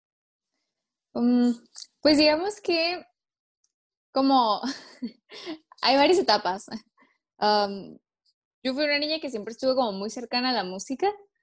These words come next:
Ah, mi papá es músico, la fami-, bueno, la gran mayoría de la parte de la familia de mi papá son músicos. Pues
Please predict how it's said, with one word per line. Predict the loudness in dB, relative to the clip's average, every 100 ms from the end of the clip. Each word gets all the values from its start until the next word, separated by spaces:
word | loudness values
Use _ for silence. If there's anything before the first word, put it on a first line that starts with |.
| _ _ _ _ _
Ah, | -2 0 0
mi | 0 2
papá | 2 4 4 4 4 0 -4 -6
es | -8 -8
músico, | -8 -6 -6 -6 -2 0 2 2 2 -2 -2
la | -2
fami-, | 0 -2 0
bueno, | 0 0 0
la | 0 0
gran | -2 -6 -2 0
mayoría | 2 2 2
de | 2
la | 0
parte | -4 -4 -4
de | -4
la |
familia | -4 -4 -2
de | 0
mi | -2
papá | -2 -2 -2
son | -4 -8
músicos. | -8 -10 -2 0 0 -8 _ -20 _ _
Pues | 4 4 2 -8